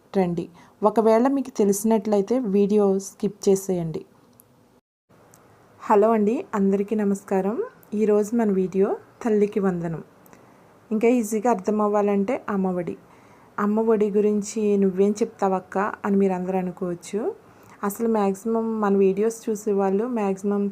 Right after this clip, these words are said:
థర్టీ ఫైవ్, థర్టీ సిక్స్, థర్టీ ఎయిట్ ఏజ్కి సంబంధించిన వాళ్ళండి. వాళ్ళైతే కనుక వాళ్ళకి మ్యాక్సిమం ఇద్దరు పిల్లలు, ముగ్గురు పిల్లలు కంపల్సరీ ఉంటారండి. వాళ్ళకి ఇది పనికొస్తుందన్న ఉద్దేశంతో ఈ వీడియో నేను చేయడం జరిగిందండి.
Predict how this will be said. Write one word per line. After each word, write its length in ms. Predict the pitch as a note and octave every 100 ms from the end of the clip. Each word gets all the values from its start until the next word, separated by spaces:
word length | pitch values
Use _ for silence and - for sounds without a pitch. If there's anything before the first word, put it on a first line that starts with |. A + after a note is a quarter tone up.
| -
థర్టీ 340 | G3 F#3+ - G3+
ఫైవ్, 240 | G3+ G3+ G#3
థర్టీ 280 | G3 G3+
సిక్స్, 280 | G3 G3+ - -
థర్టీ 260 | G3+ - G3+
ఎయిట్ 340 | F#3+ G3 G3 F#3+ - - - -
ఏజ్కి 340 | G3+ G3 G3 G3
సంబంధించిన 600 | G#3 F#3 F3+ F3+ F#3+ F#3+
వాళ్ళండి. 580 | F3+ F3 E3+ F3 C4 A#4 - - - - -
వాళ్ళైతే 640 | G3+ G3+ G#3+ G#3+ G3+ A#3
కనుక 300 | B3 A3+ G#3
వాళ్ళకి 460 | C4+ A#3 G#3 G#3 G#3+ -
మ్యాక్సిమం 680 | G#3+ G3+ G3 A3+ A#3 A3 G#3+ G#3+
ఇద్దరు 260 | E3+ G3+
పిల్లలు, 320 | G#3 G3+ G3+ A#3
ముగ్గురు 300 | A3+ G3+ G3
పిల్లలు 280 | G3 G3
కంపల్సరీ 580 | A3 A3 F#3+ G3 G3 G#3
ఉంటారండి. 580 | G#3 F#3 F#3 F3+ F3 A3
వాళ్ళకి 520 | A3 F#3+ F#3+ G3+ G3+
ఇది 400 | G3+ G3+ G3 G3 - - - - A#3+
పనికొస్తుందన్న 720 | A3 G#3+ A3+ - A3+ G#3+ G#3+
ఉద్దేశంతో 640 | G3 G3+ G3+ - G3 A#3+
ఈ 140 | C4
వీడియో 280 | A3 G3+ G3+
నేను 180 | G3 G#3+ A#3
చేయడం 240 | F#3+ F#3+
జరిగిందండి. 760 | G3 F#3 F3 E3+ E3+ E3+ A#3